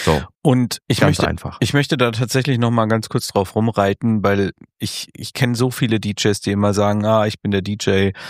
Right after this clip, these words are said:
Speaker 2: ich nehm, also ich hab, Mikrofon brauch ich nicht.“ Und ich hab auch gerade letztens wieder eine Location gehabt, die hat mir dann erzählt,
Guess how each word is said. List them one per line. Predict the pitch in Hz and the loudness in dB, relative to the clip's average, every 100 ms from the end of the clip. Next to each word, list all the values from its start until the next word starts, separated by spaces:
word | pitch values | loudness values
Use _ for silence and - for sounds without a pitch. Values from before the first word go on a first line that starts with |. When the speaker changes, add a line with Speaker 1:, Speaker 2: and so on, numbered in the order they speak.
| - - - | -16 -20 -12
Speaker 2:
ich | 110 | -4
nehm, | 120 110 107 87 - - | 0 0 0 -4 -6 -4
also | 101 92 | -4 -4
ich | - | -2
hab, | 110 - - - | -2 -2 -12 -4
Mikrofon | 110 113 110 117 101 | -2 -2 0 0 0
brauch | - 101 95 | 0 0 0
ich | 101 - | -4 0
nicht.“ | 98 - | -2 0
Und | 104 | -4
ich | - | -2
hab | 117 | -2
auch | 104 - | -2 -2
gerade | - 110 | -2 0
letztens | 113 113 - 117 - | 0 0 -2 -4 -2
wieder | 107 107 | 0 0
eine | 104 | 2
Location | 101 - 117 - 101 | 0 0 0 0 0
gehabt, | 101 - | 0 -2
die | |
hat | 110 | -4
mir | 107 | 0
dann | 104 98 | 0 -2
erzählt, | - - 117 117 | -6 0 2 2